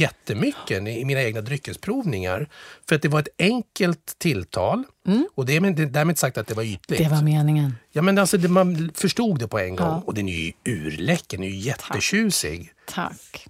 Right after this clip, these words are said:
Speaker 1: Ja.
Speaker 2: Det är Andreas som har tagit bilderna, de flesta.
Speaker 1: Ja.
Speaker 2: Och sen så då min, eh, goda vän Frida som, eh, sa att jag skulle öppna ögonen. Det är hon som har tagit de mer stilistiska bilderna.
Speaker 1: Mm.
Speaker 2: Eh, nej, men hela poängen med boken var faktiskt då, jag har ju pluggat, eh,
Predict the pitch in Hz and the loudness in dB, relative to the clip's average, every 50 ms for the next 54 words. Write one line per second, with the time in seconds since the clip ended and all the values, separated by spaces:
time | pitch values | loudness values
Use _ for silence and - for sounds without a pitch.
0 | - _ 143 226 - 226 233 277 247 220 220 - - 370 349 - 285 262 233 226 | -6 _ 4 6 6 6 4 4 4 4 4 2 -2 -4 -4 -4 -2 -2 0 0
1 | 220 233 285 277 190 175 185 190 180 - 180 160 - - - - 139 - - 139 | 0 0 2 2 2 2 2 2 2 2 0 -2 0 -2 -2 -4 -4 0 2 4
2 | 147 170 202 247 - - _ - 190 190 185 185 175 - - 185 175 170 - 180 | 4 4 2 0 -2 -8 _ 0 2 2 4 2 2 0 0 0 -2 -2 -2 -2
3 | 175 165 160 160 160 160 156 156 151 151 156 190 185 156 - - 185 170 - - | 0 2 2 2 2 0 -2 -2 -2 -4 -6 -8 -12 -12 -10 -8 -6 -6 -6 -6
4 | - - 165 165 165 156 160 156 160 151 - 185 170 165 175 220 202 - - - | -6 -6 -4 -4 -2 -2 0 -2 -2 -4 -6 -6 -4 -2 0 -2 -2 -2 -2 -4
5 | 170 165 160 156 156 151 151 165 - - - - - - - - - - - 180 | -4 -2 -2 -4 -4 -4 -6 -6 -8 -8 -8 -10 -10 -12 -14 -12 -10 -6 -4 -4
6 | 175 160 - 170 - - 170 160 - - 160 - 175 170 165 190 202 170 147 139 | -4 -2 -4 -6 -4 -4 -4 -4 -4 -4 -4 0 0 0 0 0 -2 -2 -4 -4
7 | - - - 170 175 160 - - 165 160 - 165 156 147 151 156 - - _ - | -4 -4 -4 -2 -4 -4 -6 -6 -6 -6 -2 -2 -2 -2 -4 -8 -10 -14 _ -14
8 | - - 170 147 - - - 165 151 147 - - - 160 160 - - - 147 - | -10 -8 -6 -6 -6 -6 -6 -6 -6 -6 -8 -10 -10 -10 -12 -10 -8 -10 -10 -8
9 | - - 165 - - - - - 175 - - - 151 156 165 190 233 247 - - | -8 -10 -10 -10 -8 -10 -10 -10 -12 -14 -6 -2 0 2 2 2 2 0 -4 -14
10 | - - - _ _ - 180 175 170 165 160 156 - - 208 208 226 233 226 233 | -20 -20 -20 _ _ -4 -2 0 0 -2 -2 -4 -2 0 2 2 4 2 2 2
11 | 240 202 202 - - 262 226 233 262 269 254 240 180 175 160 143 - - 160 160 | 2 2 2 2 2 2 2 2 2 0 0 0 0 -2 -4 -2 0 0 0 0
12 | 165 156 151 208 226 240 233 196 - 175 156 - - - 151 143 - - - 160 | 0 0 2 4 4 4 2 2 0 0 0 0 -2 -6 -6 -6 -6 -4 -4 -4
13 | - - 175 190 196 196 196 196 190 - 202 180 196 190 185 - - 185 175 165 | -4 -2 0 2 4 4 4 2 0 -2 -2 -2 -2 -2 -2 -2 -4 -4 -4 -4
14 | - _ _ - - - 180 | -6 _ _ -16 -14 -10 -8